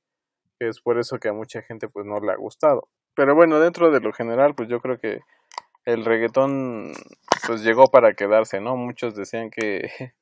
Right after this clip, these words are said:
que tal vez solamente iba a ser como que el, el momento, pero no, ya, ya tiene su tiempo y yo creo que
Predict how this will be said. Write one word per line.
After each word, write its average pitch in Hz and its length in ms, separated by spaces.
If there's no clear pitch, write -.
que 120 140
tal 123 260
vez 127 220
solamente 123 840
iba 113 140
a 107 40
ser 113 160
como 110 240
que 107 100
el, 98 380
el 101 300
momento, 123 680
pero 117 240
no, 120 220
ya, 113 240
ya 120 120
tiene 120 300
su 113 140
tiempo 123 480
y 110 100
yo 101 140
creo 113 180
que 101 400